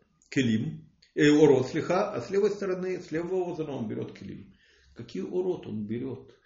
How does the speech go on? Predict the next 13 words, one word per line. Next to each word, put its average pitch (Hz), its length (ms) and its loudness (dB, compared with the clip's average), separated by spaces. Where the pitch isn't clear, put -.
Мы 120 120 -4
сказали, 139 380 -6
что - 320 -10
этот - 380 -8
ор 107 340 -4
номер 123 480 -6
три, 101 480 -8
да, 143 200 -10
который 120 380 -6
объясняется 113 600 -8
в - 140 -18
Перек 113 300 -4
Бет, 92 580 -4